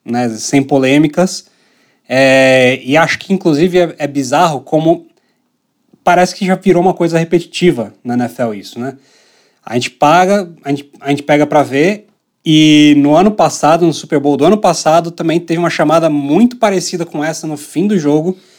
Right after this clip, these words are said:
né? O, os Bengals estavam na frente do placar por quatro pontos do,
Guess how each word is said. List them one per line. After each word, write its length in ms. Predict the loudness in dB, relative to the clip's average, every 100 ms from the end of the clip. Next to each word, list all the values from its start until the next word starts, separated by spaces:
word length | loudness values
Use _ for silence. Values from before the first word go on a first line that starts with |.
| _ _ _ -4
né? 120 | 0
O, 460 | 2 0 -6 -4 -4
os 120 | -2
Bengals 360 | -2 0 -2
estavam 240 | 0 0 0
na 120 | -2
frente 340 | -4 -6 -6
do 80 | -8
placar 380 | -4 -2 -2 -4
por 140 | -6
quatro 320 | -2 0 0 -2
pontos 380 | 0 0 -2
do, 400 | -8 -6 -8 -10